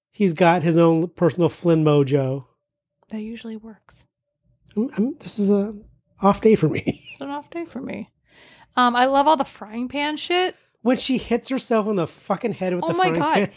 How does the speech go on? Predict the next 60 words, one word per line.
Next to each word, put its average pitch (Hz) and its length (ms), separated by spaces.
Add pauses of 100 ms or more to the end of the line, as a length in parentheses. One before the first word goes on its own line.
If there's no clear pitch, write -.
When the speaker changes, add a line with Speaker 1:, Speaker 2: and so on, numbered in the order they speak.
(120)
Speaker 2:
'Cause 370 140
Speaker 1:
I'm 269 240
Speaker 2:
that 214 100
Speaker 1:
like, 226 240
Speaker 2:
almost 359 400
Speaker 1:
my 233 280
Speaker 2:
looks - 140
Speaker 1:
eye 208 380
started 214 380
watering 180 500
just - 300 (180)
thinking 202 300
of 190 100
how 202 100
much 190 240 (220)
that 180 220
would 190 100
hurt. 165 260 (320)
Speaker 2:
Well, - 140
and 370 160
that 403 200 (100)
looks 370 240
like 415 260 (1120)
it 311 80
was 285 140
an 285 80
accident. 403 640 (220)
Like, 294 120
if 277 80
it 285 40
was 311 120
a 294 80
real 277 240
person 262 360
Speaker 1:
Like, 269 120
it, 247 120
Speaker 2:
acting. 311 160
Speaker 1:
it 240 80
looks 262 160
like 240 100
an 214 100
animated 196 520
gag. 156 440
Like 185 180
when 190 100
they, 196 80
Speaker 2:
It 196 80
Speaker 1:
when 196 160
Speaker 2:
looked 202 120
like - 0
a - 100
Speaker 1:
Bugs 190 100
Life - 240
Speaker 2:
blooper, 247 280
yeah. 254 360
Speaker 1:
would 185 140
do 190 140
that 175 280 (260)
gag 175 240
reel. 180 340